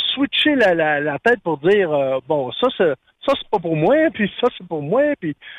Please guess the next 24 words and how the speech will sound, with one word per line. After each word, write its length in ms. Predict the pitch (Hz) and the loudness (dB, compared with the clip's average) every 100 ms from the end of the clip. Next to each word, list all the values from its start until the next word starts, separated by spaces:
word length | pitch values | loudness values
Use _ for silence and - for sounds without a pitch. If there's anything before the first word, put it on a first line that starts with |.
| - - | -6 0
faire, 180 | 240 220 | 2 4
euh, 300 | 175 147 135 143 | 2 2 0 -2
un 120 | 156 | 0
ménage 340 | 151 156 214 147 | 2 2 2 2
là-dedans, 320 | 135 175 285 | 2 2 2
parce 140 | 175 - | 0 -2
que 140 | 147 - - - - _ - - _ - - | -2 -4 -12 -20 -20 _ -20 -20 _ -12 -2
si 80 | 285 | 2
on 60 | 247 | 2
regarde 280 | 185 208 208 - | 4 2 2 -2
tout 140 | 151 | -4
ça, 140 | - 294 - - | 0 0 -2 -12
tu 60 | |
te 200 | - - | -16 -8
dis, 100 | 190 - _ - | -8 -8 _ 0
tabarnouche. 1000 | 170 220 208 156 127 - 127 131 190 208 180 | 2 2 2 -2 -4 -4 -4 -2 -2 -2 0
Et 160 | 165 | 2
en 300 | 156 147 143 - | 2 0 0 -2
plus, 260 | - 381 370 - | 0 2 2 0
quand 120 | 226 | -2
tu 120 | 196 - | -2 0
commences 300 | 190 269 - | 0 2 0
à 40 | 165 | -2
regarder 340 | 147 160 156 | 0 0 0